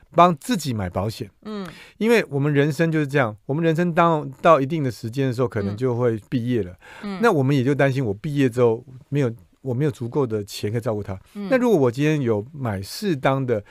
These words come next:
Speaker 1: 这个寿险，就是放大，放大效果。
Speaker 2: 哦，早一点要规划。
Speaker 1: 早点规划。
Speaker 2: 嗯。
Speaker 1: 那你越早买的时候，你，你越，对孩子有这状况，那你，
Speaker 2: 嗯。
Speaker 1: 你不是买孩子，<laughs> 是买你自己。有的人觉得，“哦，我想办法。”你都忘记其实用你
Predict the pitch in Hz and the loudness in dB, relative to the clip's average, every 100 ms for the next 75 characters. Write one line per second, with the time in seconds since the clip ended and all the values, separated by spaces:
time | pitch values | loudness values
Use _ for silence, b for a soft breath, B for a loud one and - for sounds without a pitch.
0 | B B 175 135 185 113 101 85 143 120 | B B -2 0 2 2 0 -6 -8 -2
1 | - 127 113 107 - B - 160 165 190 | 2 2 2 -2 -2 B 0 6 6 8
2 | 196 117 156 - - 170 226 190 160 170 | 6 4 2 -6 0 2 2 0 -4 -4
3 | 165 165 180 131 143 147 120 - 196 190 | 4 6 8 6 4 4 0 -2 -4 2
4 | 220 165 220 131 160 175 117 107 135 135 | 4 6 6 8 8 8 2 2 0 2
5 | 143 160 - 151 151 185 165 139 180 143 | 0 -4 -6 -4 -2 -2 -4 0 2 2
6 | 107 135 147 135 120 135 139 127 190 165 | 0 0 0 0 -2 0 0 0 0 0
7 | 123 170 B 160 131 190 202 143 104 131 | -2 -6 B -4 -2 0 2 2 4 2
8 | 123 131 127 208 160 135 160 131 113 117 | 2 -2 0 2 4 2 -2 -4 -2 0
9 | 139 139 127 - B B 139 127 107 135 | 0 0 -2 -4 B B -4 -2 -2 -2
10 | 104 - b b 151 135 214 208 175 156 | -2 -8 b b -4 2 4 6 4 0
11 | 156 123 - 135 143 - 220 151 123 90 | -6 -6 -4 -6 -4 0 2 2 -2 -6